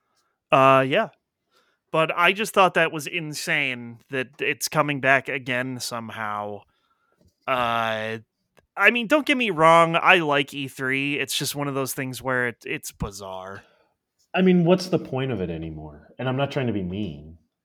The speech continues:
Speaker 1: No, it's true. It's the same thing I've been saying for, like, the past, like, five or six years. There is no point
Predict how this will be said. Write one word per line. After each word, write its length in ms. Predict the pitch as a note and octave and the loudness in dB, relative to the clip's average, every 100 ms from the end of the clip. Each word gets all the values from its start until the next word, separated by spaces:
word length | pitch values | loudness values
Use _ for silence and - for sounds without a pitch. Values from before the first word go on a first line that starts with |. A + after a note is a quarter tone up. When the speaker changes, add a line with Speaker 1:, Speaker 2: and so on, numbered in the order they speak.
| _ _ _ _ _ _ _ _ | _ _ _ _ _ _ _ _
Speaker 1:
No, 320 | G#3 C#4+ A#2+ A#2+ | 0 2 2 0
it's 200 | B2+ - | -6 -6
true. 340 | F#3 F#3+ A#2 | -2 -2 -2
It's 160 | A#2+ - | -6 -8
the 80 | |
same 240 | C3 D3+ C3+ | -6 -6 -6
thing 160 | C#3+ | -8
I've 100 | D3 | -8
been 120 | C3+ C#3+ | -8 -10
saying 260 | D3 D3 | -8 -8
for, 140 | A#2+ D3 | -6 -6
like, 220 | C#3 C3+ | -6 -6
the 80 | C3+ | -6
past, 280 | D3 C#3+ D#3 | -4 -4 -6
like, 140 | C#3 | -8
five 260 | C#3+ C#3 C3 | -4 -4 -4
or 60 | |
six 260 | C3 C#3 - | -10 -10 -8
years. 280 | E3 A#2 G#2 | -8 -8 -6
There 220 | A#2 A#2+ | -6 -6
is 120 | B2+ | -6
no 160 | C3 A#2 | -10 -10
point 400 | - D#3 A2+ | -12 -12 -14